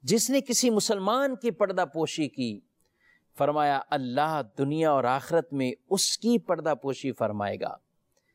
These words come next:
اللہ عز و جل بندے کی مدد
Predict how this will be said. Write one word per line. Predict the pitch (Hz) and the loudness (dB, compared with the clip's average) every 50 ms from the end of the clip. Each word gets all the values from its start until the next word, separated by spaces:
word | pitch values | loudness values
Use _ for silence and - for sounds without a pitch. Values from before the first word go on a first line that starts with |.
| _ _ - | _ _ -2
اللہ | 135 143 139 135 127 135 147 151 151 143 135 127 - _ _ _ _ _ _ _ _ _ _ _ _ _ _ _ _ - | -2 0 0 -2 0 0 2 2 0 -2 -6 -12 -16 _ _ _ _ _ _ _ _ _ _ _ _ _ _ _ _ -2
عز | 151 151 135 117 110 113 143 | -2 -2 -2 -2 -6 -2 0
و | 131 127 123 | 0 2 0
جل | 117 107 131 123 113 107 - - _ _ _ _ _ _ _ _ _ 123 | 0 0 0 0 0 -4 -12 -16 _ _ _ _ _ _ _ _ _ -14
بندے | 120 113 113 190 196 208 214 196 220 208 | -12 -4 -2 -2 -2 -2 2 2 2 2
کی | - - 175 165 135 | 2 0 -2 -2 -2
مدد | 120 113 123 127 135 151 131 - | 0 0 -2 2 2 0 0 -2